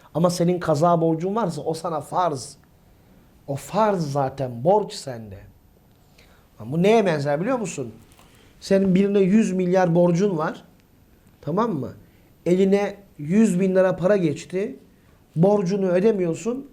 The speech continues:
Gidip yüz bin liraya araba alıyorsun kendine. <laughs> Araba yine al da önce borcun var da borcu öde mübarek. O yüzden kazanız varsa kaza kılın.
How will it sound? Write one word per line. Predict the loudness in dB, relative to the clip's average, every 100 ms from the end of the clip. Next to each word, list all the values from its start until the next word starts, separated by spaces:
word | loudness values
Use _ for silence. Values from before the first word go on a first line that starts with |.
| -12
Gidip | -8 -6 -4
yüz | 0 0 0
bin | -2
liraya | 0 0 0
araba | 2 4 4
alıyorsun | 2 -2 -6 -10 -16
kendine. | -16 -16 -18 -20 -20 -18
<laughs> | -16 -16 -20 _ _ _ _ _ _ _ _ -20 -20 -20 -8 0
Araba | 2 4 2
yine | 2 2
al | 0 0
da | 0
önce | 0 -2 -2 0 2
borcun | 2 4 2 0 -2
var | -4 -2
da | 0
borcu | 0 2 2
öde | 2 0
mübarek. | -2 -2 -2 -6 -14 -20 _ _ -20 -20 -20 -20 -20 _ _ -20 _ _ _ _
O | 2
yüzden | 2 2 0 0 -4 -14 -20 _ _ _
kazanız | -2 0 2 2 2 2 0
varsa | 0 0 -2 -6
kaza | -4 -2 0 -2 -4
kılın. | -12 -14